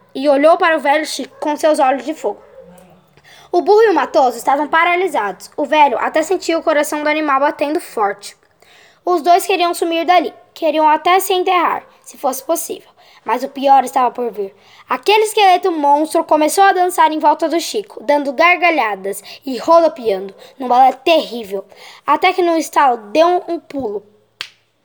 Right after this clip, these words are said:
Girou no ar e encaixou-se direitinho na garupa do Chico Matoso. O pobre velho não conseguia nem gritar. O esqueleto esporeu e o burro saiu em disparada.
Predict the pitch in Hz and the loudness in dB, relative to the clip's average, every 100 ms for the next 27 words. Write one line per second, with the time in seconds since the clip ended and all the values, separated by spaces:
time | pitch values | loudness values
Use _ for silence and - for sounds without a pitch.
0 | _ _ _ _ _ _ _ - 269 294 | _ _ _ _ _ _ _ -8 -2 2
1 | 403 466 427 339 339 - 302 311 311 285 | 4 4 4 4 2 -2 -8 -4 -2 -2
2 | - 311 294 240 381 381 370 - 311 285 | 2 0 0 0 2 2 0 -4 -2 0
3 | 262 302 403 349 349 - - - - - | 2 2 2 0 -2 -4 -10 -14 -20 -20
4 | - - 262 285 - - - _ _ - | -20 -8 -6 -6 -8 -14 -20 _ _ -6
5 | 294 285 392 453 427 349 330 320 359 427 | -4 2 2 4 2 2 0 0 -2 0
6 | 427 392 294 339 330 359 392 403 302 254 | 2 0 2 2 2 4 4 2 0 0
7 | 254 - - 294 311 330 320 339 370 330 | -2 -8 -4 -2 2 4 6 4 2 2
8 | 381 - 370 330 320 330 330 320 269 208 | 2 2 2 4 2 0 -4 -4 -4 -6
9 | 226 339 285 320 - 247 285 294 294 311 | 0 0 0 -2 -2 -2 -2 -2 -2 -4
10 | - 247 226 202 208 | -4 -2 -2 -4 -8